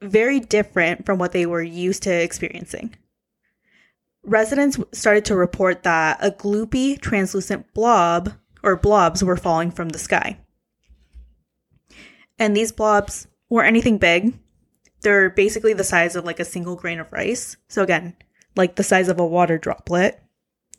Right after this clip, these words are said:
And all I can think about is, like, imagine if you were outside when it started coming down and you're getting hit with, like, Jell-O, basically,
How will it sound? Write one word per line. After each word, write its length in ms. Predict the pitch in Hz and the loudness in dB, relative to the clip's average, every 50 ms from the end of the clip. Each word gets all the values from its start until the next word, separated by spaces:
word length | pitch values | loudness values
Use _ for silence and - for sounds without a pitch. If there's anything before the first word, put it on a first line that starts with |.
| _ _ _ _ _ _ _ _ _ _ _ _ _ _ _ _ _ _ _ _ _ _ _ _ _ _ _ _ _ _ _ _ _ _ _ _ _ _ _ _ _ _ _ _ _ _ _ _ _ _ _ _ _ _ _ _ _ _ _ _ _ _ _ _ _ | _ _ _ _ _ _ _ _ _ _ _ _ _ _ _ _ _ _ _ _ _ _ _ _ _ _ _ _ _ _ _ _ _ _ _ _ _ _ _ _ _ _ _ _ _ _ _ _ _ _ _ _ _ _ _ _ _ _ _ _ _ _ _ _ _
And 140 | 220 208 208 | -2 0 2
all 60 | 208 | 2
I 80 | 220 | 2
can 160 | 226 277 269 262 | 2 2 2 2
think 140 | 233 208 | 2 0
about 260 | 208 196 196 190 185 202 | 2 0 2 2 2 0
is, 120 | 185 180 | 0 2
like, 160 | 185 180 175 | 0 0 0
imagine 440 | 190 185 180 165 170 180 196 214 226 | 0 0 2 2 2 2 2 0 -2
if 100 | 226 226 | 0 2
you 100 | 220 202 | 2 2
were 100 | 190 180 | 4 2
outside 520 | 170 165 - - - - 160 156 165 165 | 2 0 -2 -4 -6 -4 -2 -2 -2 -2
when 140 | 180 175 170 | -2 -2 -2
it 100 | 165 - | -2 -4
started 300 | - - 180 165 165 170 | -2 -2 -2 -2 -2 -4
coming 280 | - 196 185 175 170 165 | -4 -2 -2 -2 -2 -2
down 460 | - 165 156 - 165 170 175 185 196 | -4 -4 -6 -4 -4 -2 0 0 0
and 220 | 220 - 202 190 | 0 0 0 2
you're 100 | 180 175 | 2 2
getting 220 | 170 180 170 175 190 | 2 0 0 0 -2
hit 280 | 165 170 - 185 - | -2 -2 -2 -2 -2
with, 200 | - 185 180 - | -4 -6 -6 -4
like, 280 | 185 170 170 - _ _ | -4 -4 -4 -4 _ _
Jell-O, 380 | - 175 170 175 175 170 196 202 | -4 -4 -2 -2 -4 -4 -6 -2
basically, 640 | - 220 220 220 - - 240 240 - 254 254 262 | 0 0 0 0 -2 -4 -8 -4 -2 -2 0 0